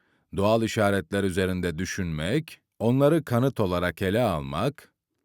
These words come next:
ve sonra çıkarımsal argümanlar oluşturmak bence mümkün.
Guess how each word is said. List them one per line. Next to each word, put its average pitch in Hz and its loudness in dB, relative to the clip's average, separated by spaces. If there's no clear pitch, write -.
ve 107 4
sonra 110 2
çıkarımsal 127 0
argümanlar 92 0
oluşturmak 90 -4
bence 127 0
mümkün. 127 0